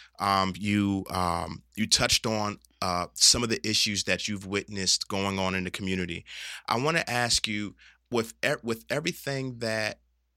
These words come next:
you're seeing that's going on as it pertains to our youth, what's one of the, what's one of the main, what's, what's one of the main contributing factors that you've noticed in your work with young people, with parents,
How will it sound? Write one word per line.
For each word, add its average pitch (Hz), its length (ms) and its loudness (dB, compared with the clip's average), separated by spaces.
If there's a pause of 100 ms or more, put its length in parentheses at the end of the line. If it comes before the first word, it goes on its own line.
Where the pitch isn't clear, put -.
(100)
you're 107 180 -2
seeing 113 440 6
that's 101 260 2
going 101 300 -4
on 98 160 0
as 95 140 0
it 101 60 -6
pertains 104 480 -2
to 107 160 -4
our 101 120 0
youth, 95 360 -4
what's 135 340 -2
one 165 160 -2
of 139 100 -6
the, 120 220 0 (500)
what's 170 220 0
one 196 100 0
of 151 80 -2
the 123 120 0
main, 131 760 -2 (1300)
what's, - 260 4
what's - 240 2
one 175 100 2
of 151 60 2
the 127 100 2
main 120 400 2
contributing 120 600 -2
factors 101 880 -4 (160)
that 92 200 2
you've 113 340 -4
noticed 101 520 2
in 95 100 -4
your 92 140 -4
work 107 440 2
with 101 180 -8
young 107 240 -2
people, 107 640 -2 (240)
with - 180 -8
parents, 123 720 0